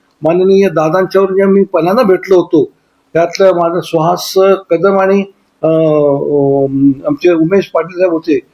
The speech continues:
त्या दोघांनी मला उजवा हात, डावा हात धरून घेऊन गेले त्या सह्या दिल्या. तर तिथं दादांनी आम्हाला, तो मला एक गोष्ट विचारली की "सुधीरजी," म्हणे, "सोलापूर शहरामध्ये तुम्ही पाच दिवसाला पाणी देता, हे पाप करत नाही का?"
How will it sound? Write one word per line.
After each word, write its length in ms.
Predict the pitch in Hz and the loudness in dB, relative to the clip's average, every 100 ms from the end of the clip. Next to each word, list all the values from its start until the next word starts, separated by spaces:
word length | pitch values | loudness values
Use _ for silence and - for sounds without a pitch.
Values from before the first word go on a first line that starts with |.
| _ _ _ | _ _ _
त्या 100 | 185 | 0
दोघांनी 460 | 185 160 165 196 208 | 2 2 2 2 2
मला 300 | 190 190 196 | 2 2 2
उजवा 280 | 170 151 170 | 0 0 -2
हात, 120 | 175 | -2
डावा 220 | 165 160 | 0 0
हात 80 | 170 | 0
धरून 220 | 165 175 | 2 2
घेऊन 160 | 190 202 | 2 2
गेले 260 | 175 156 - _ _ _ 175 | 2 0 -2 _ _ _ -4
त्या 100 | 165 | -2
सह्या 200 | 156 165 | -2 0
दिल्या. 280 | 160 156 | 2 0
तर 120 | 156 196 | 0 -4
तिथं 280 | - 165 | -4 -4
दादांनी 500 | 196 160 151 190 214 | 0 0 0 2 2
आम्हाला, 380 | 220 180 180 208 | 0 0 0 0
तो 260 | 208 208 190 | -2 -2 0
मला 380 | 160 180 208 226 - _ _ _ _ | 0 0 -2 -4 -14 _ _ _ _
एक 180 | 196 208 196 | -2 0 2
गोष्ट 260 | 214 208 | 2 0
विचारली 340 | 196 196 196 208 | -2 -2 -2 -4
की 100 | 220 | -4
"सुधीरजी," 420 | - 185 208 214 | -2 0 0 0
म्हणे, 220 | 208 226 | 0 -2
"सोलापूर 500 | - 160 190 196 202 | 0 0 0 0 -2
शहरामध्ये 540 | - 180 190 185 180 202 | 0 0 0 0 0 0
तुम्ही 320 | 185 190 208 - _ _ _ _ - | 0 0 0 -6 _ _ _ _ -2
पाच 180 | 196 226 | 0 0
दिवसाला 380 | 202 - 208 | -4 -2 0
पाणी 280 | 220 185 196 | 0 0 0
देता, 200 | 202 202 | 0 0
हे 80 | 202 | -2
पाप 400 | 202 196 220 - | -2 -4 -4 0
करत 180 | 208 208 | -2 0
नाही 120 | 208 190 | -2 0
का?" 260 | 170 143 | -2 -2